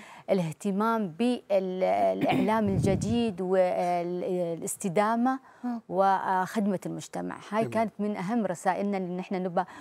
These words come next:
Speaker 1: نوصلها للميدان.
Speaker 2: جميل.
Speaker 1: آه، غير ذلك أيضا، آه، اهتمت في رسالتنا في نشر، آه، آه، ثقافة البحوث، آه، آه، والبرامج والمشاريع التي تخدم الطالب، كان سواء في ال-، آه، التعليم العام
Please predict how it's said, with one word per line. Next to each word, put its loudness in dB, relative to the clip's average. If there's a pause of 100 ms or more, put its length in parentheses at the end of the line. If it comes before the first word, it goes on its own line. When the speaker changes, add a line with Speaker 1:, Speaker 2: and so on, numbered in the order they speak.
(140)
Speaker 1:
نوصلها -2
للميدان. -4 (300)
Speaker 2:
جميل. -6
Speaker 1:
آه، 2
غير 6
ذلك 4
أيضا، 4
آه، 2
اهتمت 2
في 0
رسالتنا 2
في -4
نشر، -2 (140)
آه، -8
آه، 0 (300)
ثقافة 0
البحوث، -2
آه، 2
آه، 0
والبرامج 2
والمشاريع 2
التي -2
تخدم 0 (380)
الطالب، 2 (100)
كان -2
سواء 0
في -6
ال-، 2
آه، 2
التعليم 0
العام 0